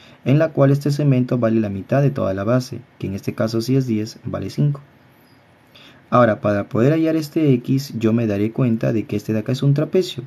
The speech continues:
porque lógicamente al trabajar con el teorema de los puntos medios, este con toda la base es paralela, por lo tanto este de acá con este segmentito pequeño tendrían que ser paralelos, y así poder tener un trapecio, y este X no es más que la mediana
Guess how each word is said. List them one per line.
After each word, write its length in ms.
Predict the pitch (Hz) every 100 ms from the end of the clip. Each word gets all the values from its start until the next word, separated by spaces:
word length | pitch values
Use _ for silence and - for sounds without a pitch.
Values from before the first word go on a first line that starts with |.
| -
porque 280 | 110 - 98
lógicamente 800 | 104 117 143 143 151 151 135
al 100 | 104
trabajar 380 | 98 101 101 113
con 160 | 117 127
el 60 |
teorema 240 | 127 131 131
de 80 | 135
los 40 |
puntos 280 | 143 143 151
medios, 300 | 143 131 -
este 260 | 127 123 139
con 180 | 117 101
toda 180 | 113
la 100 | 117
base 220 | 117 117 131
es 60 |
paralela, 460 | - 160 165 147 147 - - -
por 100 | -
lo 120 | 139 143
tanto 260 | 143 139
este 120 | 139
de 80 | 143
acá 240 | 139 139 139
con 160 | 113
este 200 | 117 117
segmentito 520 | 123 127 127 127 135
pequeño 400 | 139 139 123 123
tendrían 360 | 127 104 98 98
que 100 | 95
ser 140 | 101
paralelos, 500 | - 113 139 139 139 - - - -
y 80 |
así 160 | 104 113
poder 300 | 110 117 113
tener 240 | - 117
un 100 | 123
trapecio, 540 | 127 147 147 139 127 131 - - -
y 160 | 101 107
este 260 | 107 143
X 300 | 123 120 120
no 80 | 110
es 140 | 101 104
más 160 | 95
que 80 | -
la 100 | 98
mediana 340 | 127 170 156